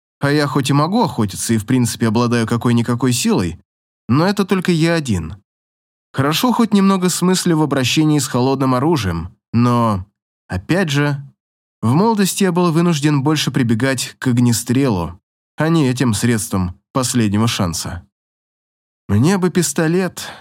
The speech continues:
и никаких проблем бы не было", сказал я не очень громко сам себе.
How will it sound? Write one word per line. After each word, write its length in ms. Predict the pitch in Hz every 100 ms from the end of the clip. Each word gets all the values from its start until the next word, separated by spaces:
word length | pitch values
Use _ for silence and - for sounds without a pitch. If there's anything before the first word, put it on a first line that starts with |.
| - _ _
и 80 | 131
никаких 460 | 151 156 175 202 -
проблем 440 | 123 113 147 160
бы 100 | 95
не 180 | 87 123
было", 400 | 117 113 110 117 _ _ _ _ _ -
сказал 460 | - 170 143 139
я 120 | 135
не 100 | 131
очень 220 | 131 127 127
громко 380 | 127 120 113
сам 240 | 113 120 117
себе. 420 | - 113 107